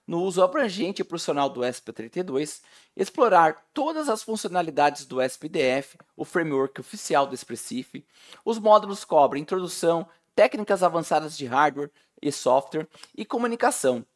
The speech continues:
Você terá suporte contínuo com sessões de mentoria, fórum de discussão e encontros ao vivo. Além disso, você terá um aprendizado aprofundado e aplicado. Ao final da academia,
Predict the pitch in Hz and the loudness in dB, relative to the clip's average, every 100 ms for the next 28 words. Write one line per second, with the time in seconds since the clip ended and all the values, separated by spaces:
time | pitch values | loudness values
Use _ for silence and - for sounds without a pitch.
0 | _ - _ _ _ _ - 180 302 330 | _ -20 _ _ _ _ -8 -8 -2 4
1 | 240 285 214 - 196 - - 254 254 185 | 4 2 -4 2 2 2 -6 -6 -4 -6
2 | 175 165 160 160 - 139 131 139 208 226 | -6 -6 -6 -6 -6 -6 -6 -8 -2 -2
3 | 190 202 196 - 214 269 302 202 190 - | 0 -2 -4 -2 2 2 2 -6 -10 -10
4 | - - 143 175 - _ - 220 226 190 | -10 -4 0 0 -4 _ -8 -4 -2 -2
5 | 214 185 226 226 190 123 104 127 _ _ | -2 -2 0 0 0 -6 -8 -18 _ _
6 | - - 220 247 208 185 208 190 190 185 | -20 -2 0 0 -2 -6 -8 -8 -6 -4
7 | 196 180 180 175 165 160 156 165 - 233 | -2 0 0 -2 -2 2 2 0 -6 -6
8 | 220 165 151 165 - - 160 139 - 214 | -6 2 2 2 -4 -4 2 2 2 -14
9 | - 120 - _ _ _ _ _ _ _ | -4 -4 -4 _ _ _ _ _ _ _
10 | _ - 160 196 226 247 247 190 165 175 | _ 2 2 8 8 8 6 6 4 2
11 | 220 151 | 4 4